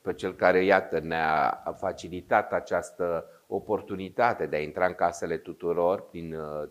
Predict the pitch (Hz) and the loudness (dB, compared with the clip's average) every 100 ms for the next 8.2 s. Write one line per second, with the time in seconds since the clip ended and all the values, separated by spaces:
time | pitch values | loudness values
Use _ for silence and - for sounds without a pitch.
0 | _ 87 85 82 78 87 82 78 76 82 | _ -8 -8 -8 -10 -6 -6 -6 -10 -4
1 | 82 80 82 98 131 - _ _ - 107 | -4 -2 0 0 -2 -10 _ _ -14 -4
2 | 101 120 117 104 92 107 117 - - 90 | 2 2 2 -4 -4 -6 -10 -10 -16 -8
3 | 87 90 120 - 76 82 82 85 82 78 | 0 0 0 -6 -10 -10 -8 -8 -6 -6
4 | 76 87 85 82 82 82 90 113 85 73 | -4 -4 -4 -8 -8 -8 -4 -4 -4 -6
5 | 71 - 73 80 113 92 71 69 69 80 | -8 -8 -6 -6 -6 -12 -12 -12 -8 -4
6 | 76 78 - 76 76 73 85 135 - _ | -4 -4 -6 -6 -6 -8 -8 -10 -12 _
7 | _ - - - 95 87 92 85 90 85 | _ -20 -20 -8 -6 -6 -8 0 2 4
8 | 80 - | 2 -2